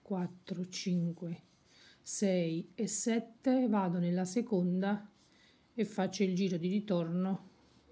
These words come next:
con la maglia bassissima fino a raggiungere il filo metallico e continuo in questo modo fino a ricoprire tutto il filo metallico.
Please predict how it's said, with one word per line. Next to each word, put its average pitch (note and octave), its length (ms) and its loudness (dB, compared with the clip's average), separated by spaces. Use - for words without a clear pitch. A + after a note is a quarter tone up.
con F#3+ 200 0
la G#3 100 4
maglia E3+ 340 0
bassissima F3 840 -4
fino F3+ 240 2
a F3 60 -2
raggiungere F#3 800 0
il A#3+ 180 4
filo F3+ 560 2
metallico E3+ 920 -2
e C4 120 2
continuo C4 560 6
in G3 160 4
questo A3+ 380 2
modo F3+ 400 2
fino F3+ 720 0
a G3 360 0
ricoprire G3+ 880 6
tutto B3 320 2
il C4 80 8
filo F3 640 0
metallico. D3+ 880 -2